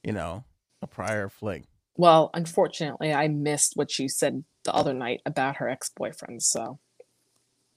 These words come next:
Speaker 1: Yeah, but the,
Speaker 2: unfortunate.
Speaker 1: and here's the worst part,
Speaker 2: I've
Speaker 1: too.
Speaker 2: heard other things, but
Speaker 1: It's become an ongoing, r-, a running gag.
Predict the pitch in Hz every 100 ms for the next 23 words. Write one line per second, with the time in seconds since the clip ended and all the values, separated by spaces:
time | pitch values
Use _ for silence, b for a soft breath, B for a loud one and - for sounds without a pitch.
0 | _ _ _ _ _ _ _ 151 143 175
1 | 160 147 143 139 _ 156 156 220 190 151
2 | 175 202 - 131 131 190 208 196 170 -
3 | - 139 147 - 143 - - _ _ 143
4 | - - 151 185 185 165 123 143 165 147
5 | 151 147 139 123 120 127 131 131 151 156
6 | 135 110 - 165 120 92 -